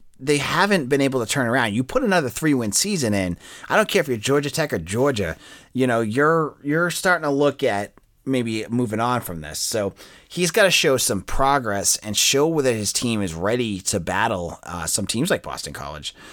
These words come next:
So this is a big year for him. And will they be the team that can kinda turn things around too in the Coastal and, and cause some noise? I think that's a big question mark, but I don't think it's out of the realm of possibilities. They're gonna be a fun team to watch and a team that could really,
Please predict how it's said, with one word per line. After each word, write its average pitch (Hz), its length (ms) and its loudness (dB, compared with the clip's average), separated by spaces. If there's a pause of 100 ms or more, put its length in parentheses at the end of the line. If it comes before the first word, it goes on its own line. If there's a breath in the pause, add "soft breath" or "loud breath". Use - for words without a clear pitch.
(160 loud breath)
So - 120 -2
this 151 140 2
is 175 60 2
a 175 60 4
big 170 200 2
year 175 160 2
for 131 140 -2
him. 82 300 -6
And 110 380 -2 (140)
will 143 260 2
they 156 220 4
be 147 240 4
the 143 100 2
team 151 280 0
that 143 100 2
can 135 160 -4
kinda 120 260 -2
turn 131 240 -2
things 113 240 -2
around 120 300 -2
too 143 200 -2
in 135 60 -2
the 117 60 -6
Coastal 139 480 0
and, 113 160 -4
and 98 160 -8
cause 104 240 -6
some 101 120 -4
noise? 127 300 -2 (600 loud breath)
I 127 120 -2
think 147 180 -4
that's 139 160 0
a 113 60 0
big 139 240 0
question 151 360 0
mark, 196 280 0
but 117 320 0
I 139 120 4
don't 196 140 4
think 214 160 2
it's 165 100 0
out 147 120 4
of 135 80 0
the 127 60 0
realm 120 160 0
of 95 60 0
possibilities. 92 600 -2
They're 131 160 2
gonna 139 100 2
be 123 80 0
a 107 60 -2
fun 98 180 -6
team 90 200 -4
to 82 60 -4
watch 80 320 -6
and 80 240 -8
a 104 80 -6
team 127 200 0
that 101 80 0
could 98 180 -4
really, 90 240 -4